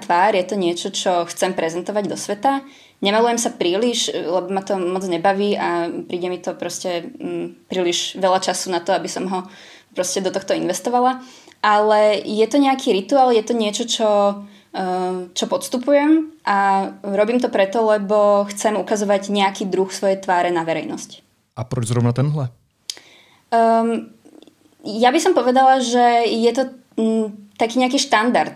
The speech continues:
Speaker 1: že žena, keď ide, e, do práce, keď sa má nejak akoby stretnúť s niekým, koho považuje za dôležitého,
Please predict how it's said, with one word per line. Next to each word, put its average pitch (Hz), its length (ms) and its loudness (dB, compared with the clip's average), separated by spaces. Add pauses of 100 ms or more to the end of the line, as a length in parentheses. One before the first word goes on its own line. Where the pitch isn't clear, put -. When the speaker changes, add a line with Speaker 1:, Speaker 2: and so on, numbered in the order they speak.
(140)
Speaker 1:
že 185 80 -2
žena, 180 320 0
keď 180 160 -4
ide, 170 320 -2
e, 170 320 -4 (560)
do - 160 -4
práce, 185 400 0 (160)
keď 214 160 -12
sa - 160 -8
má 170 160 -4
nejak 160 240 -6
akoby 160 400 -8 (240)
stretnúť 170 480 -2
s 175 80 -6
niekým, 160 560 -2
koho - 160 -10
považuje 165 400 -6
za 175 80 -4
dôležitého, 170 720 -4